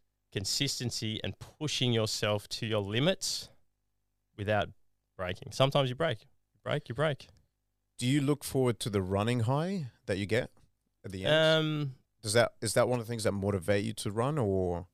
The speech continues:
Speaker 1: Well, I run, I live in a national park, so I run, like, through trees that are three hundred years old.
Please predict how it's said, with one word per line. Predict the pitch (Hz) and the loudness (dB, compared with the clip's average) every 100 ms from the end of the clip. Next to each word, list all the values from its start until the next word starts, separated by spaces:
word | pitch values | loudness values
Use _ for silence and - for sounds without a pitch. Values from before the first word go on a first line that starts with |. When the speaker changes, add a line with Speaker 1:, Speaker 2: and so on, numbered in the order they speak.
| _ | _
Speaker 1:
Well, | 123 | 0
I | 131 156 - - - | 2 2 0 -12 -6
run, | 107 113 107 107 - | 0 2 2 -2 2
I | 127 | 2
live | 131 113 | 4 2
in | 107 | 2
a | |
national | 104 107 95 | 0 -2 -4
park, | - 98 95 | -2 -2 -2
so | - 110 | -2 0
I | 113 | 0
run, | 101 104 98 98 | 2 0 0 -2
like, | 101 98 - - _ _ _ _ _ _ _ | -6 -8 -10 -18 _ _ _ _ _ _ _
through | - 98 90 | -4 -4 -4
trees | - - 101 95 | -8 -2 -2 0
that | |
are | 101 | -4
three | - 104 | -2 -2
hundred | 98 98 87 | 0 -2 -2
years | 87 87 | -6 -2
old. | 92 - | -2 -2